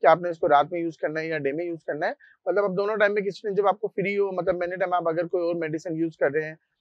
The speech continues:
तो आप इसको मतलब, अ, सुबह में कर लें या रात में कर लें। अच्छा, आपने वही तरीके का serum का ये है कि आपने just only finger टिप्स पे अपना लेना है इसको और अपना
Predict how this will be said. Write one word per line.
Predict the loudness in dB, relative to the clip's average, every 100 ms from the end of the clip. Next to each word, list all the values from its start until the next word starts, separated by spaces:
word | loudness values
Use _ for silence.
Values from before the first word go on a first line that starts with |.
| _ 2
तो | 4 6
आप | 6 4
इसको | 0 -2
मतलब, | 2 2
अ, | 2 2 2 2 2 0 -2 0
सुबह | 0
में | 0 -2
कर | -2
लें | -2
या | 0
रात | 4 4 2
में | -6
कर | -6
लें। | -8 -16 -16 -8 -4
अच्छा, | 4 4
आपने | 4
वही | -2 -4 -4
तरीके | 0 2 2 0
का | -2 0
serum | -2 -2 0
का |
ये | 2 2
है | 4
कि | 2
आपने | 2 -2
just | -8 -6
only | -6
finger | -4 -4 -2
टिप्स | -4 -6 -6
पे |
अपना | -4 -6
लेना | -6 -4 -6
है |
इसको | -6 -4 0
और | 2 0
अपना | 0 -2